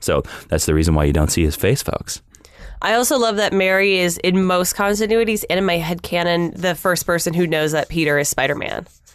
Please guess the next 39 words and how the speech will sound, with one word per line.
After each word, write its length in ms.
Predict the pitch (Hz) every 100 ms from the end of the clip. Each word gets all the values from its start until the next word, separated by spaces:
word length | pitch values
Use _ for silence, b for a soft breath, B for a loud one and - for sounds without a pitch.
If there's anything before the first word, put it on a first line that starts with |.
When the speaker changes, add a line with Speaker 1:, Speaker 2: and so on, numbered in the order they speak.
| b b
Speaker 2:
and 120 | 196
that 140 | 190
she 140 | - 202
figures 340 | 190 170 175
it 60 | 170
out 140 | 151
on 100 | 151
her 100 | 151
own. 220 | 139 147 -
I 140 | 170
think 120 | 185
that's 140 | 170 -
Speaker 1:
She 80 |
Speaker 2:
really 120 | 135 170
Speaker 1:
figures 120 | 147
it 60 |
out 80 | 123
when 60 | 135
Speaker 2:
cool. 40 |
Speaker 1:
she's 80 | 104
a 60 | 95
kid. 320 | 123 - 165
Speaker 2:
Yeah. 260 | 151 147 147
Speaker 1:
Yeah, 320 | 95 117 101 -
I 140 | 101
love 240 | 110 107 107
that. 200 | 87 -
It's 200 | 104 104
in 160 | 104
The 100 | 104 113
Untold 420 | 170 160 165 -
Tales 300 | 139 143 139
of 120 | 110
Spider-Man, 460 | - 120 127 139 120
written 220 | - 104
by 240 | 92 80
Kurt 320 | - - 233
Busiek. 420 | 156 120 85 64 -
Speaker 2:
Yeah. 800 | 226 403 403 370 330 254 165